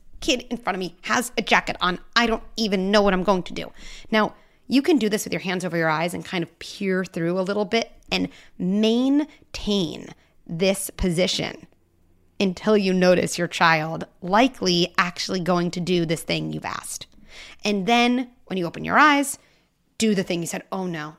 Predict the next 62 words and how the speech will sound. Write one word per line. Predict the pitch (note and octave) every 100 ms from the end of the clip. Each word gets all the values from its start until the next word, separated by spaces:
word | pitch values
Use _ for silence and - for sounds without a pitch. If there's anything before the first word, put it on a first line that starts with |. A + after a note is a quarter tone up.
| -
oh, |
I | E3
have | D#3+ D#3+
to | F3
do | E3
that | - -
silly | F3 F3
dance. | F3 E3
What | E3 D#3+
kind | - E3+
of | D3
silly | - D#3+ E3
dance | E3 D#3+
do | F#3
I |
have | F3 F3
to | F3+
do? | F3
Please | E3+ G#3 G3+ G3+
don't | F#3+
make | F#3 F3
me | F#3+ F3
do | E3+ E3+ E3+
this | E3 E3
silly | - E3
dance | E3 D#3+ -
where | E3
I |
wiggle | D#3+ E3 E3+
my | E3+
whole | D3+ E3
body | D#3+ D#3+ E3
up | F3
and | E3+
down | D#3 D#3+ - - -
ten | - F3
different | E3 E3+
times." | E3 D#3+ -
And | F#3
of | E3
course, | - D3
your | D#3
kid | - D3
will | C#3+
ask | D3 -
you |
to | E3+
do | F#3+
that. | - A#3 -
And | G3 -
all | G3+ G3+
of | A3+
a |
sudden, | B3+ F#3+ F3 E3+
this | -
moment | E3+ F3+ G#3 A3+ A#3+ - - _
feels | - F#3+ F#3 - -
silly | - - A#3 A#3 A#3 -
and | A#3+
connected | A#3+ G3+ D3+ - E3 -
instead | F3 D#3+ - F#3+ F3+
of | F#3 F3+